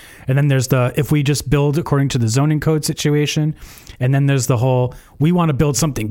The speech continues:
bigger and we wanna put a whole bunch of extra uses in there, situ-, like, scenarios. There's three scenarios. One, leave the buildings as they are. Two, build to the letter of the code. Or three, get zoning text amendments and change the,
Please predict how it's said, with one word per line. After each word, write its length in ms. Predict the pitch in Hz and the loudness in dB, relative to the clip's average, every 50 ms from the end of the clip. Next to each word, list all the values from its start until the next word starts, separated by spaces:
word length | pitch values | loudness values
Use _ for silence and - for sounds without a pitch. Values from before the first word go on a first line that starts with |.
| - - | -2 -2
bigger 300 | 170 170 160 165 160 151 | 0 0 0 0 0 2
and 100 | 139 131 | 2 0
we 100 | 143 147 | 0 2
wanna 180 | 151 139 123 120 | 2 0 0 0
put 180 | - - 156 | 0 0 0
a 80 | 151 135 | 0 2
whole 140 | 151 165 156 | 0 0 0
bunch 240 | 147 151 135 - | 0 0 -2 -2
of 80 | - - | -2 -4
extra 280 | 147 147 - - 139 113 | -4 -4 -2 -2 -2 0
uses 440 | 117 151 185 175 - 143 123 117 | 0 0 0 0 0 0 0 0
in 120 | 117 117 117 | 0 0 2
there, 180 | 117 104 101 | 2 0 0
situ-, 360 | 95 - - 110 - - - - - | 0 -2 -2 -2 -2 -4 -6 -4 -2
like, 260 | 139 117 107 - - - | -2 -2 -2 -4 -8 -6
scenarios. 640 | - - 143 127 117 110 104 95 87 80 - - - | -4 -2 0 2 2 2 0 0 -2 -2 -4 -2 -2
There's 160 | 143 131 - | -2 -2 0
three 200 | - 196 220 220 | 0 0 0 0
scenarios. 560 | 220 - 175 156 139 127 101 90 85 - - - - - - - - | 0 0 0 2 2 0 0 -2 -6 -8 -12 -14 -18 -20 -20 -12 -4
One, 420 | - 127 147 160 175 196 202 196 - - | -2 0 2 2 2 0 -2 -2 -4 -2
leave 280 | 120 143 165 190 175 | 0 0 0 2 0
the 80 | 175 165 | 0 0
buildings 380 | 151 175 175 165 165 160 143 | 0 0 0 2 0 0 0
as 200 | 143 139 143 139 | 0 0 0 0
they 120 | 156 143 127 | 0 0 0
are. 240 | 110 101 95 104 - - - - - - - - | 0 0 0 -2 -4 -6 -12 -20 -20 -20 -12 -10
Two, 440 | - - - 208 180 165 170 175 - - - - 127 | -4 0 0 2 2 2 0 -2 -4 -8 -10 -6 -2
build 520 | 120 139 160 165 180 180 143 123 - _ - | 0 2 2 2 0 0 -2 -6 -10 _ -4
to 100 | - 156 | -2 0
the 100 | 143 127 | 0 2
letter 280 | 123 143 156 156 165 | 2 2 2 2 0
of 100 | 170 147 | 0 0
the 60 | 156 151 | -2 -2
code. 420 | - - 131 110 101 104 - - - - - - - - - | -2 0 0 0 0 0 -2 -4 -8 -18 -20 -20 -14 -4 -2
Or 120 | 143 131 | 0 0
three, 580 | 117 - - 175 208 214 180 156 151 160 - - - _ _ _ 123 | 0 0 0 0 2 2 2 2 0 -2 -4 -6 -14 _ _ _ -2
get 200 | 120 151 170 160 | 0 0 0 0
zoning 460 | 156 131 156 165 175 170 165 160 156 - | 0 0 0 2 2 2 2 0 -2 -2
text 320 | - 160 151 - - - | -2 -2 -2 0 0 0
amendments 480 | 139 131 131 127 127 123 127 123 - - | 0 2 2 2 2 2 0 0 0 0
and 100 | 113 117 | -2 0
change 380 | - - 151 151 151 139 - | 0 2 2 2 0 0 0
the, 180 | 147 139 127 | 0 0 -2